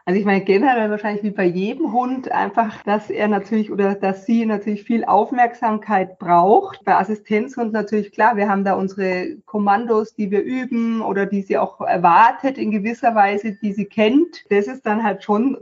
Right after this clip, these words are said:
eine Herausforderung, wenn wir zum Beispiel, sagen wir, in der Stadt irgendwo unterwegs sind, man will eigentlich irgendwelche Erledigungen machen und dann hast du eh schon zwei Kinder, die irgendwas wollen und dann noch einen Hund, der irgendwas sieht oder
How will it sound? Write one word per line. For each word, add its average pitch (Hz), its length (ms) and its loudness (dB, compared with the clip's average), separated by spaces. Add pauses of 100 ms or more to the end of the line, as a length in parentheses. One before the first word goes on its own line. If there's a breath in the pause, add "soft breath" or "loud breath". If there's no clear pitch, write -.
(340)
eine 208 220 -2
Herausforderung, 208 840 0
wenn 202 120 -2
wir 196 160 -4
zum 190 120 -10
Beispiel, 185 560 -2
sagen 196 220 -4
wir, 190 80 -2
in 175 60 -4
der 170 100 -4
Stadt 233 340 0
irgendwo 220 320 -2
unterwegs 208 600 -4
sind, 214 140 -4
man 196 160 -2
will 208 140 0
eigentlich 202 280 -2
irgendwelche 233 520 2
Erledigungen 240 800 0
machen 220 340 2
und 214 100 -6
dann 202 180 -4
hast 196 220 -2
du - 60 -8
eh 226 100 -6
schon 202 180 -10
zwei 185 260 -4
Kinder, 311 420 2
die 233 140 -6
irgendwas 240 500 -4
wollen 233 320 0
und 285 240 -4
dann - 160 2
noch 214 160 -6
einen 202 140 -6
Hund, 294 380 2 (140)
der 226 560 2 (320)
irgendwas 226 800 -4
sieht 247 400 -4
oder 208 840 2